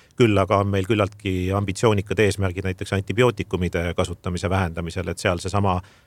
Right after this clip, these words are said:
Euroopa Liidu, äh, viiekümne protsendine vähendamise eesmärk on võetud meil ka põllumajandus-kalanduse arengukavas eesmärgiks, nii et, äh, mõningates, äh, eesmärkides me kindlasti astume ka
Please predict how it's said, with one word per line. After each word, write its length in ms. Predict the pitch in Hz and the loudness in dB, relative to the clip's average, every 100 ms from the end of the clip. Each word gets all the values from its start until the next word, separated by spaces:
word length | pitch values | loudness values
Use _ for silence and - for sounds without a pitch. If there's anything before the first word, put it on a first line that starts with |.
| - | -2
Euroopa 400 | 95 95 - 92 | 2 2 0 -2
Liidu, 300 | 92 98 95 | 0 0 0
äh, 240 | 90 87 90 - 101 | 0 -2 -6 -8 -4
viiekümne 440 | 110 98 101 95 | 0 2 2 0
protsendine 560 | - - 104 95 92 95 | -2 -2 0 0 -2 0
vähendamise 640 | 98 92 92 92 101 101 | 0 0 -2 -2 0 2
eesmärk 460 | 98 101 92 - 92 | 2 0 -4 -4 -4
on 220 | 98 92 | -2 0
võetud 320 | 104 95 92 | 0 0 -2
meil 240 | 104 95 98 | -2 -2 -2
ka 80 | |
põllumajandus-kalanduse 960 | 98 104 98 92 - 113 90 87 - 85 95 | 0 0 0 -2 0 0 0 -2 -4 -2 0
arengukavas 640 | 95 87 87 87 85 - | 0 -2 -4 -2 -4 -4
eesmärgiks, 640 | 87 87 85 80 82 - 90 | -2 -2 -4 -10 -12 -8 -6
nii 140 | 90 | -6
et, 220 | - 98 85 | -4 -2 -2
äh, 200 | - - _ - | -4 -20 _ 0
mõningates, 640 | 120 113 95 90 98 - - 107 | 2 2 -2 -2 -2 -2 -2 0
äh, 140 | 98 98 110 | 2 2 2
eesmärkides 460 | 107 101 95 90 | 2 -4 -4 -6
me 120 | 98 | -2
kindlasti 320 | 104 95 - 104 | -2 -2 -2 -2
astume 340 | - 101 101 | 0 -2 0
ka 220 | 101 101 | 2 2